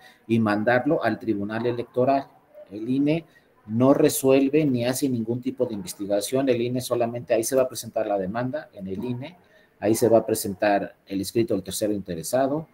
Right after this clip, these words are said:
el propio ine hace un informe circunstanciado sobre el tema, defendiendo la elección, también el ine va a mandar todas las pruebas que se le presentaron, es decir, el ine integra todo el expediente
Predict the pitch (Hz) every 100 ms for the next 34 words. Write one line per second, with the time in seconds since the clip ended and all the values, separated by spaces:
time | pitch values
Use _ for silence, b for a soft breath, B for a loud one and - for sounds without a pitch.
0 | b b - 113 117 123 123 120 120 120
1 | 117 117 - 113 104 98 120 117 113 113
2 | 110 _ _ _ _ _ _ _ _ _
3 | _ _ _ _ _ _ - 131 127 127
4 | - 107 95 120 123 113 110 101 98 90
5 | 131 135 127 101 104 98 98 117 117 107
6 | 92 90 92 - 143 147 156 156 b b
7 | _ 107 104 110 117 117 110 113 113 110
8 | 110 104 104 - 107 104 95 107 104 98
9 | 92 87 87 87 92 98 95 131 139 123
10 | 110 123 117 b b b 113 135 156 156
11 | 151 151 143 143 143 139 98 - 101 101
12 | 123 127 170